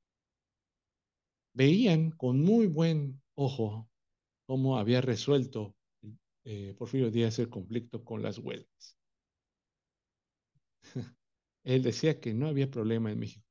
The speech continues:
que no había ninguna insurgencia, que se había resuelto bien, que Díaz era un hombre fuerte. Y bueno, eh, de todo esto quisiera como un poquito reflexionar antes de pasar a nuestro siguiente punto.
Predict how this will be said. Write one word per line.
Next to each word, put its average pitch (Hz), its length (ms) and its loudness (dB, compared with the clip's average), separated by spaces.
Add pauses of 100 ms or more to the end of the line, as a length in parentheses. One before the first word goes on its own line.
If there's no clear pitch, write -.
que 120 80 -10
no 123 100 -4
había 123 180 -2
ninguna 113 480 0
insurgencia, - 800 -10 (180)
que 113 80 -14
se - 140 -14
había 123 160 -2
resuelto 120 440 -6
bien, 226 360 4
que 127 100 -4
Díaz 135 300 0
era 131 140 2
un 123 120 -2
hombre 123 480 -4 (500)
fuerte. 98 400 -10 (1800)
Y 247 80 -6
bueno, 214 400 0 (360)
eh, 208 360 8
de 185 160 8
todo 311 320 4
esto 233 460 4 (100)
quisiera 202 460 0
como 165 220 2
un 160 160 -6 (140)
poquito 185 320 2
reflexionar 156 720 4
antes 147 320 -2
de 131 80 4
pasar 131 260 2
a 143 40 4
nuestro 131 220 0
siguiente 135 380 2
punto. 180 460 2